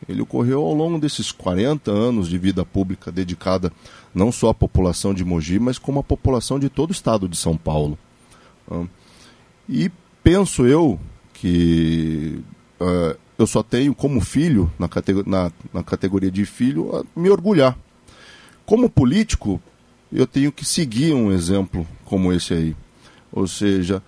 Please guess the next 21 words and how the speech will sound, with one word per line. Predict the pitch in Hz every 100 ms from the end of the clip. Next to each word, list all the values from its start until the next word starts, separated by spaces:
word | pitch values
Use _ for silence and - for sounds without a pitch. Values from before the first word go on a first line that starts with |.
| _ -
não | 165 196
para | 180
nos | 170 165 -
perdurarmos | - 165 131 135 113 127 117 98
ao | 98 95
longo | 101 104 98
do | 90
tempo, | - 101 101 90
mas | 98 101 - - - - - _
para | 131 131
trabalharmos | - 160 165 147 113 123 131 113 -
sempre | 175 175
com | - 160
esse | -
foco, | - - 90 82 -
pensando | - 110 - 113 107
na | 98
população, | - 101 95 85 - 117 120
pensando | 107 98 - 104 98
nas | 92
necessidades, | 92 87 92 - 78 90 107 110 -